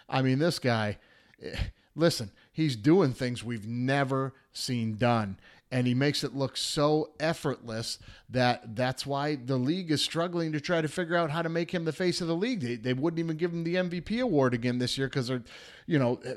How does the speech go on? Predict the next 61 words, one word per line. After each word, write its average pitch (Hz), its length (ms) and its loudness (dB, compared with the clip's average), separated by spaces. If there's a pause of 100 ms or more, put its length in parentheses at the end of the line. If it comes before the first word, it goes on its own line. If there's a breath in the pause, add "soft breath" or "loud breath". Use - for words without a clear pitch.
(100)
people 160 320 2
are 147 80 4
like, 139 200 2
"Well, 123 220 2
it's 120 100 -2
kinda 143 360 2
boring." 120 500 2
It 160 140 -6
is 151 120 -4
not 185 280 -4
boring 120 340 -2
if 104 140 -10
you 117 80 -4
know 117 80 -2
what 110 160 -4
you're 113 80 -6
watching. 110 440 -2
You're 107 180 -4
a 104 40 -6
moron. 110 480 0 (260 loud breath)
I 120 160 2
think 180 400 2
there's 123 280 0
some 120 160 0
truth 220 380 -4
to 160 60 4
the 131 120 0
fact 135 380 0
that 120 200 0 (480 loud breath)
they're 131 160 6
trapped 147 420 4
in 135 100 2
that 127 200 0
mountain 123 380 0
time 170 360 2
zone 117 360 2
where, 113 240 2
you 113 160 -2
know, 117 100 2
you're 113 160 0
catching 147 380 -2
the 156 100 -4
East 165 160 -4
Coast 165 240 0
game 165 260 -2
or 147 60 4
the 123 80 4
West 170 300 -2
Coast 117 260 -4
game, 117 240 -2
and 120 140 -2
that 117 100 -6
middle 160 300 4
one 123 160 4
kinda 131 240 -2
gets 127 200 -6
lost 135 360 -2
in 117 80 -8
the 104 80 -6
shuffle 226 420 -2
there. 101 240 -12